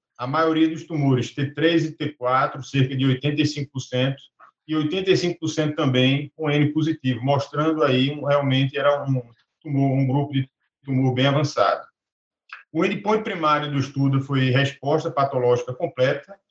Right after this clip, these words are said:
né? E esse endpoint foi atingido, foi encontrado um trinta e cinco por cento de patológica comple-, completa para o grupo experimental, contra doze apenas do grupo que fez flote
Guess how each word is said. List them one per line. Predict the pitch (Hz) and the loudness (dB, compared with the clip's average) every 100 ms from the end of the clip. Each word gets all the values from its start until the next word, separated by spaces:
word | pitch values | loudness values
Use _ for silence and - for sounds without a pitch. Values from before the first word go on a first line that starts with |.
| _ _ _ 110 | _ _ _ -6
né? | 120 143 | -2 0
E | 143 147 | 2 2
esse | 147 151 156 | 2 2 0
endpoint | 147 139 131 127 131 | 0 0 2 2 0
foi | - 143 165 | -6 0 2
atingido, | 160 135 104 120 127 165 - _ _ - | 2 -2 0 0 0 -2 -12 _ _ -8
foi | 135 | -4
encontrado | 143 135 143 139 139 135 | -2 -2 0 2 2 0
um | 139 139 135 131 - | 0 2 2 0 -2
trinta | - 214 214 180 | -4 -2 0 -2
e | |
cinco | 135 165 - | 0 -2 -2
por | 135 | -6
cento | - 131 139 147 | -2 0 0 -4
de | |
patológica | - 131 135 127 123 123 | -6 -4 0 2 2 0
comple-, | - 120 - 117 117 113 - _ | -2 -2 -2 -2 0 -2 -6 _
completa | 131 127 120 117 - | -6 2 2 2 0
para | 127 | 0
o | 123 | 0
grupo | 113 117 117 123 | 0 -2 -2 -6
experimental, | - 127 120 120 - 104 107 - - _ _ 135 | 0 2 2 0 -2 0 0 -2 -12 _ _ -6
contra | 135 139 127 | -2 0 0
doze | 120 160 165 156 | 2 2 4 2
apenas | - 135 127 120 110 - _ _ - | 0 0 0 0 -4 -8 _ _ -6
do | 123 | -2
grupo | 123 135 135 | 2 2 2
que | - | -2
fez | 127 - 123 127 - | -4 -2 2 2 0
flote | - 120 123 123 135 | -4 0 0 0 -8